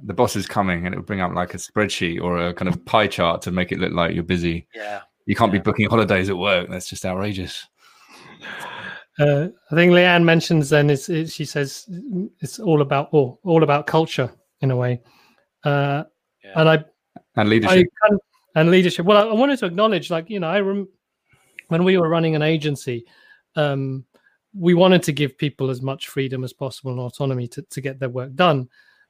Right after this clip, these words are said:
Speaker 3: Uh, just wanted to acknowledge it isn't as simple as well, because there's that pressure as a founder, as a leader. You've got, uh, revenue to generate, that you've got this cash flow you're trying to manage. And so there's this real tension
Speaker 2: Yeah.
Speaker 3: where you think, "Are they doing the work they need to do? 'Cause we need to get that money in, 'cause if we
Speaker 2: Yeah.
Speaker 3: don't get that money in."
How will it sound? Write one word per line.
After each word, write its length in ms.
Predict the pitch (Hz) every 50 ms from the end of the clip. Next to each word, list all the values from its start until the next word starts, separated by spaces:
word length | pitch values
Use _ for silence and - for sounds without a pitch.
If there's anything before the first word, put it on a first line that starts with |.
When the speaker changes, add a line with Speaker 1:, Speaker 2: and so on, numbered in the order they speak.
| _ -
Speaker 3:
Uh, 320 | 135 127 131 127 131 139 151 - _ _ _ _ _ _ _ _ 202
just 160 | 160 160 -
wanted 180 | 202 185 160 131
to 120 | - 156
acknowledge 220 | 156 160 151 139
it 140 | 156 175 -
isn't 380 | 180 190 214 220 202 170 165 170
as 240 | 180 185 180 - -
simple 340 | - 196 202 190 - 156
as 100 | 139 131
well, 140 | 160 185 147
because 360 | 139 - 147 - 170 151 139
there's 140 | 139 151 147
that 200 | 156 160 160 -
pressure 340 | - - 175 - - - 147
as 140 | 143 135 135
a 80 | 143
founder, 420 | 131 - 190 180 180 165 143 139 135
as 80 | 139
a 60 | 151 180
leader. 180 | 220 196 151 - - - - - _ _ _ _ _ -
You've 280 | 160 170 180 170 151
got, 300 | - 170 156 151 156 151 - _ _ _ -
uh, 180 | 147 147 143 139
revenue 340 | 160 202 196 185 156 139 120
to 120 | - -
generate, 500 | 117 131 127 123 117 117 113 120 135 143
that 60 | 135 135
you've 80 | 135
got 160 | 131 - 143 135
this 200 | 147 143 - -
cash 340 | - - - 214 202 -
flow 160 | - - 151 139
you're 140 | 131 131
trying 200 | 123 - - 131
to 60 | 131 123
manage. 380 | 123 123 123 123 123 120 -
And 100 | 147 135
so 160 | - - 165
there's 160 | 151 151 151 151
this 180 | 156 151 -
real 280 | 156 160 185 208 202 160
tension 600 | - - - - 175 196 180 - - 131 113 117 127 _ _ _ _ _ _ _ _
Speaker 2:
Yeah. 80 | 101 95
Speaker 3:
where 120 | 143 147
you 80 | 151 147
think, 240 | - 151 135 175 - -
"Are 100 | 147 143
they 100 | 147 180
doing 240 | 170 - 185 185 190
the 60 | 190
work 180 | 185 185 180 170
they 80 | 165 160
need 180 | 170 175 175 -
to 80 | -
do? 160 | - 135 120
'Cause 160 | 117 - 135 135
we 120 | 156 185
need 140 | 208 196 185
to 60 | 156
get 140 | 135 143 123
that 120 | 127 123
money 280 | 131 147 175 190 151 120
in, 100 | 110 110
'cause 140 | - 127 127
if 60 | 127
we 20 |
Speaker 2:
Yeah. 60 | 139
Speaker 3:
don't 140 | 139 175 196
get 80 | 208 175
that 100 | 139 123
money 240 | 135 156 180 151 123
in." 80 | 117